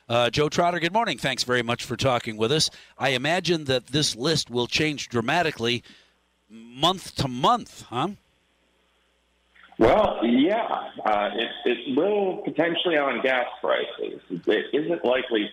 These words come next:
Speaker 2: to on just straight up electricity prices. So Wisconsin is currently twelfth, the twelfth cheapest electricity generation, uh, state. It's at, uh, seven point six cents per kilowatt hour currently.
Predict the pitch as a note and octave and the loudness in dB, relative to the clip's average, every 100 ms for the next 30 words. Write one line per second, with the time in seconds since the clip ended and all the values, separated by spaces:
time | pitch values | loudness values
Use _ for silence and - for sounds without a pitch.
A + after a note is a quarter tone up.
0 | - A2+ A2 G#2 G2+ F#2 G2+ G2+ G2+ G2 | -2 0 2 2 0 0 0 2 0 -2
1 | G2 E2+ F#2 - - A2 A2 F#2 G2 G2 | -4 -4 -6 -4 0 0 0 0 0 0
2 | - G2+ - - - - - - - - | -2 -4 -2 -6 0 0 0 -4 -6 -8
3 | _ _ _ _ C#3 C3 - F#3+ F#3 E3+ | _ _ _ _ 2 2 2 0 2 2
4 | A#2+ - B2+ A#2+ A#2+ G#2 - - A2+ B2 | 0 0 0 0 2 0 -2 0 0 2
5 | C3+ - - G2 F#2+ F#2+ F#2+ - - D3+ | -2 -6 -4 0 2 2 -2 -6 -4 0
6 | F3+ D#3+ - - E3 D3+ D3 - - A#2+ | 0 -2 -6 -4 -2 0 -2 -4 -2 0
7 | A#2+ - A#2+ - - D#2 D#2+ C#2+ A1 - | 0 -2 -4 -2 -4 -2 -2 -2 -2 -2
8 | - - - - - _ _ _ - - | -2 -2 -4 -6 -10 _ _ _ -20 -2
9 | F#2 E2+ D#2 - - - - E2+ D2+ - | 2 2 0 -2 -4 -4 0 0 -2 0
10 | F2 - - G2 F#2+ F#2+ F2 D#2 D#2 - | 0 0 0 2 2 2 2 2 -2 -6
11 | - A2 A2+ G#2+ A2+ G#2 - A2+ A2+ - | -2 -2 -2 -2 -2 -4 -2 0 0 -4
12 | - - G2+ B2 - A2+ G2+ A2+ G#2+ G#2+ | -16 -4 -2 -2 -4 -4 -2 -2 0 2
13 | G#2 G#2 F#2 D#2+ D2+ D#2+ - E2 D#2 - | 0 2 0 0 -2 -4 -4 -2 -4 -4
14 | D#2+ D#2 | -4 -4